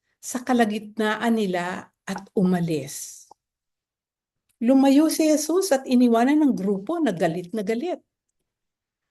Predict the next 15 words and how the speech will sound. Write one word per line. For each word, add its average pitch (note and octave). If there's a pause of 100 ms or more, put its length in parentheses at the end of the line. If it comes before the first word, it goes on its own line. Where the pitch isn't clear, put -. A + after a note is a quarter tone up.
(280)
Ang G#3+
anyaya F#3+
sa E3+
atin F3
ay A#3
tularan G#3
ang F#3+
Panginoong F3+
Jesus D#3+ (240)
na D#4+
buong D#4
tapang G#3+
nasawayin G3
ang B3+
mali E3